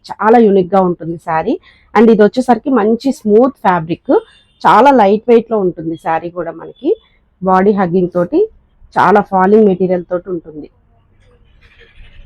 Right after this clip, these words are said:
So, నెక్స్ట్ వచ్చేసరికి మనకి మంగళగిరి పట్-, కాటన్ డ్రెస్ మెటీరియల్స్ అండి ఇవన్నీ కూడా.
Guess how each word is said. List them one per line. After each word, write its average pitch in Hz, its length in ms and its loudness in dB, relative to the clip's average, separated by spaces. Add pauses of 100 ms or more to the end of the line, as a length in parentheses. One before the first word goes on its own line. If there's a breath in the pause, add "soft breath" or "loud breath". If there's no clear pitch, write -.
(760)
So, - 40 -2 (120)
నెక్స్ట్ 190 240 2
వచ్చేసరికి 208 440 0 (140)
మనకి 185 280 2 (160)
మంగళగిరి 214 580 4
పట్-, 160 180 -2 (220)
కాటన్ 196 360 4
డ్రెస్ 180 280 0
మెటీరియల్స్ 170 440 -2
అండి 156 220 0
ఇవన్నీ 165 280 0 (120)
కూడా. 170 200 0